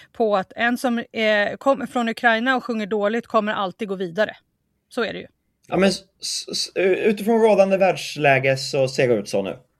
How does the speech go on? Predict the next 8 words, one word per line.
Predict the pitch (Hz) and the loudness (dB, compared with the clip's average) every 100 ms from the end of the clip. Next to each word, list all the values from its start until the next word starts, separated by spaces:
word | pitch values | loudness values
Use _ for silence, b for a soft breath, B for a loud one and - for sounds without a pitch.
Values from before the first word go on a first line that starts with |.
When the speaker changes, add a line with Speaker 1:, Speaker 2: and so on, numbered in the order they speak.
| _ | _
Speaker 1:
Ja, | 262 269 - _ B B B | -2 -2 -2 _ B B B
men | 277 285 254 | 2 2 2
också | 262 - 233 202 - | -2 2 2 2 -2
jätteroligt | 320 349 - - 330 330 294 269 262 | 2 2 2 0 2 2 2 2 2
att | 233 240 | 0 4
Danmark | 220 208 196 180 | 2 4 -2 -4
gick | 190 208 | -8 -6
vidare. | 185 180 180 | -2 -2 -2